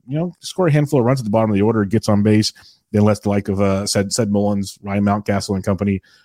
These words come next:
drive him in. Great news. If you are an Atlanta Braves fan and a fantasy manager of Raisel Iglesias,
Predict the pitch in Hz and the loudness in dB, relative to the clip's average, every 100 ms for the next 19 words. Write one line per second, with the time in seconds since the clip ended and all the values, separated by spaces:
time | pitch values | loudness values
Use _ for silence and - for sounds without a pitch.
0 | _ 85 98 98 101 98 98 123 113 87 | _ -2 2 2 2 0 2 2 2 -2
1 | - _ _ _ _ _ 104 104 139 147 | -12 _ _ _ _ _ -2 0 0 0
2 | 123 120 92 80 - - _ _ _ 95 | 0 0 -2 -8 -16 -18 _ _ _ -8
3 | - 107 107 107 101 104 117 113 117 - | -2 0 2 2 2 0 0 0 0 -2
4 | 113 113 107 101 95 90 - _ - 135 | -2 0 0 -2 -2 -6 -10 _ -6 -2
5 | 139 - 131 - 101 120 123 107 120 104 | -2 0 0 0 -2 0 0 0 -2 -2
6 | 95 92 - - 120 113 95 101 113 120 | -2 -4 -6 0 0 0 0 0 0 0
7 | 120 117 - | -2 -2 -4